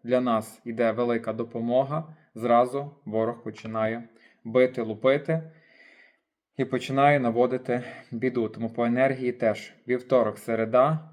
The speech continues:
п'ятниця. Це вже третій день, який йде попереджувальний гострий. Субота. Карта Сонця. Вона ще називається тут карта невинності. Тут покровительство, король кубків.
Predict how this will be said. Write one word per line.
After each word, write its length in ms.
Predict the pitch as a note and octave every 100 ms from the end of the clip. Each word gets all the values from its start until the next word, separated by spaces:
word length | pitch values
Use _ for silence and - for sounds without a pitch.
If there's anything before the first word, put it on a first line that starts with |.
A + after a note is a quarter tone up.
| -
п'ятниця. 840 | A#2 A#2+ A#2 - B2 - C3+ C#3 C3+
Це 100 | A2+
вже 160 | A2+
третій 380 | A2+ A#2+ A2+ A2+
день, 260 | A2 B2 C3+
який 420 | A#2 A#2 A#2 - - -
йде 360 | G#2 A2 A2+ A#2+ - -
попереджувальний 800 | A2+ A#2 A2+ G#2+ A2 A2 G#2+ G#2+
гострий. 480 | G#2+ G2+ - - - _ _ _
Субота. 720 | - - C#3+ C#3+ C3 G#2+ G2 - _ _ _ _ _ _
Карта 500 | C#3+ C3 - G#2+ G2+ -
Сонця. 720 | - - C3+ C3 C3 D3 F3 - - _ _ _ - -
Вона 260 | - A#2 A2+
ще 180 | - A2+
називається 580 | A2 A2 A2 G#2+ -
тут 140 | - G2+
карта 380 | A#2 G#2+ G#2+ G#2+
невинності. 800 | G#2+ G#2 G#2 G#2+ A2 - C3+ D3+ D#3 _ _ _ _ _ _ _
Тут 360 | - B2+ - -
покровительство, 1080 | C3+ C3 C#3+ C3 A#2 A2+ A2+ - B2 C3 C3+
король 320 | - B2+ B2+ B2
кубків. 520 | - A2+ - A#2+